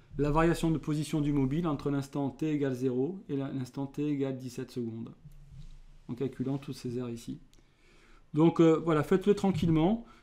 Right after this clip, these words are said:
faites-le étape par étape, hein. Euh, vous dé-, vous découpez en fait le graphique, euh,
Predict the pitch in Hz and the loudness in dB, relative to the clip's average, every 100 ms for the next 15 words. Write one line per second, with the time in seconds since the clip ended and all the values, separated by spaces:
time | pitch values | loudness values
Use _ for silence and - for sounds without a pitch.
0 | - - 185 185 196 190 202 196 185 180 | -8 2 2 8 8 8 4 2 4 4
1 | 175 196 226 180 208 202 170 156 147 151 | 4 2 2 0 0 -4 -6 -6 -6 -4
2 | 147 143 160 175 175 175 185 170 - 175 | 0 0 4 4 4 2 4 4 2 -2
3 | 160 147 151 - 180 170 139 143 - 220 | 0 -2 -2 -2 -2 -2 -6 -8 -14 -14
4 | 226 175 87 | -14 -8 -8